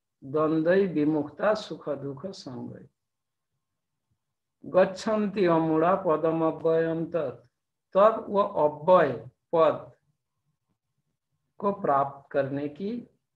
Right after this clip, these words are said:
योग्य बनता है। तो भगवत धाम में प्रवेश करने की यह योग्यताएं हैं जो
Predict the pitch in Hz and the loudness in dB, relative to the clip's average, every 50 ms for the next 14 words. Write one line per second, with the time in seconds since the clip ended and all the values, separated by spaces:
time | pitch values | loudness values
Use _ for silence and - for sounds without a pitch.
0 | _ _ _ _ _ _ - 160 135 139 143 139 127 127 131 151 165 170 180 160 | _ _ _ _ _ _ -16 -12 -6 -4 -2 -2 -4 -4 -2 -2 -2 -2 -2 -4
1 | 139 127 120 113 - 120 113 104 - - - - - - _ _ _ _ _ _ | -4 -4 -6 -6 -6 -6 -6 -8 -10 -12 -18 -20 -20 -20 _ _ _ _ _ _
2 | _ _ _ _ _ _ _ _ _ _ _ _ _ _ _ _ _ _ _ _ | _ _ _ _ _ _ _ _ _ _ _ _ _ _ _ _ _ _ _ _
3 | _ _ _ _ _ _ _ _ _ _ _ _ _ _ _ _ _ _ _ _ | _ _ _ _ _ _ _ _ _ _ _ _ _ _ _ _ _ _ _ _
4 | - - - - - - - - - - - - - - - - - - - - | -20 -20 -20 -20 -20 -20 -18 -18 -18 -18 -18 -18 -18 -18 -18 -18 -18 -20 -20 -20
5 | - - - - - 135 127 - 127 131 139 135 147 151 175 202 202 185 175 165 | -20 -20 -16 -12 -10 -10 -10 -10 -12 -8 -6 -6 -2 2 2 2 2 2 -4 -4
6 | 180 202 208 226 233 226 214 180 165 170 180 175 - - 165 160 165 190 196 190 | -2 -2 -2 -2 -2 -2 -2 0 0 -2 -2 -6 -6 -2 -2 -2 0 -2 -4 -4
7 | - - - 165 165 165 160 165 165 165 165 - 196 208 254 285 156 156 170 - | -6 -4 -2 -2 -2 0 -2 -2 -2 -4 -4 -6 -10 -8 -8 -6 -2 -2 -2 -2
8 | 202 175 147 143 135 139 135 143 139 135 - 135 131 131 139 147 160 165 160 170 | -2 -2 -2 -2 -2 -4 -4 -6 -6 -4 -4 -6 -6 -4 -4 -4 -4 -4 -4 -6
9 | 180 185 185 - _ _ _ _ _ _ _ _ _ _ _ _ _ _ _ _ | -8 -10 -10 -12 _ _ _ _ _ _ _ _ _ _ _ _ _ _ _ _
10 | _ _ _ _ _ _ _ _ _ _ _ _ _ _ _ _ _ 139 139 151 | _ _ _ _ _ _ _ _ _ _ _ _ _ _ _ _ _ -8 -2 -2
11 | 160 | -2